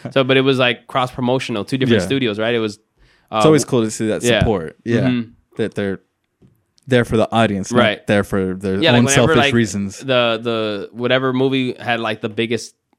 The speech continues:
Speaker 2: grossing ever, right? And then the next one passes it.
Speaker 1: Oh,
Speaker 2: Like
Speaker 1: yeah.
Speaker 2: when Jurassic Park, um,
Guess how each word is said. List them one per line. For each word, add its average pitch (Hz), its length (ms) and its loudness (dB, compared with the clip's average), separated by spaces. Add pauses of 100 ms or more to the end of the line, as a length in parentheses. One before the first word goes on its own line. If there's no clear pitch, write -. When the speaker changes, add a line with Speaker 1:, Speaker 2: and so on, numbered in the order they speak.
(100)
Speaker 2:
grossing 120 420 -2
ever, 123 380 -4
right? 117 220 -2
And 120 100 -6
then 117 100 -4
the 110 60 -4
next 113 200 -6
one 110 80 -10
passes 113 360 -10
it. 120 240 -8
Speaker 1:
Oh, 135 160 0
Speaker 2:
Like 120 160 2
Speaker 1:
yeah. 104 40 -6
Speaker 2:
when 120 100 -2
Jurassic 117 420 -4
Park, 113 460 -6 (100)
um, 101 540 -8